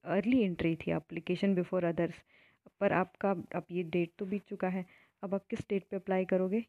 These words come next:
यहाँ पर, ठीक है, fourteen to sixteen November start applying for the biggest career opportunities, आप इस पे अप्लाई कर सकते हो, ठीक है। और आप खाली भी मत रहो, नहीं रहोगे, साथ साथ आप कुछ अर्न भी कर सकते हो। और ये जो है रेफरल कोड है, आप किसी को शेयर करोगे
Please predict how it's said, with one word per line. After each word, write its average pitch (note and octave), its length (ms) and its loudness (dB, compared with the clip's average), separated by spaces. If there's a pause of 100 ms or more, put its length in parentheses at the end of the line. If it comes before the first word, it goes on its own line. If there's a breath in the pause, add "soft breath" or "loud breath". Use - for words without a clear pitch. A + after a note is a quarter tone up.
यहाँ E3 220 -2
पर, D#3+ 180 -8 (220)
ठीक - 180 -8
है, A3 60 0
fourteen G3 460 -2
to G#3+ 140 -2
sixteen A3 360 0
November E3 380 -2
start F3+ 220 2
applying F3 500 -2
for G3 120 -2
the F#3+ 140 -6
biggest A3+ 320 2
career E3+ 280 2
opportunities, E3 720 -4
आप E3 200 -2
इस E3 100 -14
पे - 120 -6
अप्लाई F3+ 460 -4
कर F3+ 120 -2
सकते - 340 -12
हो, D#3 160 -8 (440 soft breath)
ठीक F#3+ 160 -6
है। A#3+ 80 -2 (380 soft breath)
और D#3+ 220 -6
आप E3+ 160 -4
खाली G3 320 2
भी A3+ 100 0
मत A3 220 2
रहो, G3+ 200 2
नहीं G3 300 6
रहोगे, A3 300 2
साथ F#3 180 0
साथ F#3 180 0
आप F3 140 0
कुछ - 240 -8
अर्न F3 220 -4
भी G3+ 180 -6 (100)
कर F3+ 120 -2
सकते D#3+ 300 -10
हो। - 160 -12 (440 soft breath)
और F#3+ 120 0
ये A3 240 0
जो A#3 100 0
है A3 120 0
रेफरल G#3 380 2
कोड G3 240 2
है, G3 60 2
आप F#3+ 120 -2
किसी F3+ 240 -2
को F#3+ 120 0
शेयर F3+ 280 4
करोगे F#3+ 360 0